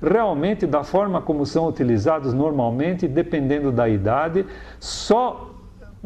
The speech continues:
ah, são bem prejudiciais. Além disso, estou tentando ficar mais em silêncio quando estou sozinho em casa.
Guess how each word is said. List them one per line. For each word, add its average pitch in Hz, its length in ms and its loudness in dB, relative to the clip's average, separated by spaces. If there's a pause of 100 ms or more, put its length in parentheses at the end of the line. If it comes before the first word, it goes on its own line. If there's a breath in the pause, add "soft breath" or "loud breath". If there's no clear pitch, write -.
(220)
ah, 147 240 0
são 196 320 2
bem 196 240 2
prejudiciais. 175 1000 0
Além 160 320 2
disso, 208 300 0
estou 196 240 0
tentando 175 500 0
ficar 160 560 -2
mais 165 500 0
em 190 120 -2
silêncio 160 840 0 (300 loud breath)
quando 185 280 2
estou 185 300 0
sozinho 139 560 0
em 143 140 0
casa. 104 640 -2